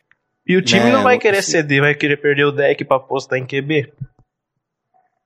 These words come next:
Speaker 1: E o, e o
Speaker 2: Não,
Speaker 1: Cowboys
Speaker 2: nem, eu acho que não é a opção do, no Dallas Cowboys substituir o Dak Prescott. Eu acho que o Dak Prescott é a prioridade número um do time nesse momento e já vem sendo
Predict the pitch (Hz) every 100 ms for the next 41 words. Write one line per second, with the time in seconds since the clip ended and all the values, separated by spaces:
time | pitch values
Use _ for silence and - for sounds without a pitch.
0 | - _ - 147 143 165 147 127 127 143
1 | 180 185 214 - 185 - 196 - 208 156
2 | 123 117 135 170 123 151 117 107 101 101
3 | - - - 107 101 92 107 104 104 98
4 | 98 95 - 104 98 113 143 - 156 -
5 | - 110 107 101 98 - - - - -
6 | 107 107 - 120 113 123 123 - 156 -
7 | 143 170 - 147 135 120 117 120 156 196
8 | 208 160 127 131 107 - - 110 117 117
9 | 110 - 120 110 117 127 156 160 127 127
10 | 135 - - 107 127 156 117